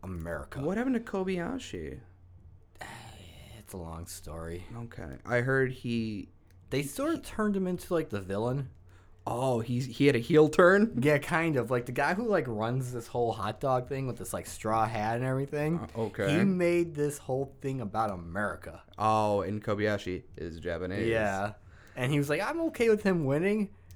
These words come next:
Speaker 1: but we need a red blood American to win." That's what he said. Not my words. That's what he said.
Speaker 2: I mean, I get it. Competitive eating is truly the most American sport.
Speaker 1: It really is.
Speaker 2: It truly,
Speaker 1: It
Speaker 2: truly
Speaker 1: truly
Speaker 2: is.
Speaker 1: is.
Speaker 2: Sorry, basketball.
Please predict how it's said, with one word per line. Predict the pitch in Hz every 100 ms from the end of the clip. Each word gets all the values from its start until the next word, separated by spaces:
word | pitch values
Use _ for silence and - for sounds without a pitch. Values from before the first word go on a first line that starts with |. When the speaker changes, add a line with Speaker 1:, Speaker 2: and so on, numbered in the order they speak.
| - -
Speaker 1:
but | 101
we | 107
need | 120 117
a | 95
red | 98 104 95 92
blood | 104 98
American | 95 98 98 98 98 87
to |
win." | 87 92 92 87
That's | 98
what | 120
he | 110
said. | 120 92 98
Not | 117
my | 117 110
words. | 92 101 123 87
That's | 104
what | 104
he | 113
said. | - 190 - -
Speaker 2:
I | 165 180
mean, | 180 175 175 170 165 160 - - - 127
I | 120
get | 117 117 107 110
it. | 120 117 - - -
Competitive | - 127 120 113 113 113
eating | 107 104 107 101
is | 104 98
truly | - 117 101 104
the | 107 98
most | 95 95 90 -
American | 104 92 92 90 - 98
sport. | 87 - - 95 107 - - - - - - -
Speaker 1:
It | - 87
really | 95 92 87 87
is. | 92 92 113
Speaker 2:
It | 104
truly, | - - 131 113 101 82
Speaker 1:
It | -
Speaker 2:
truly | 113
Speaker 1:
truly | 110 98 98
Speaker 2:
is. | 92
Speaker 1:
is. | 117
Speaker 2:
Sorry, | 120 107 101
basketball. | 92 95 90 - 95 98 95 95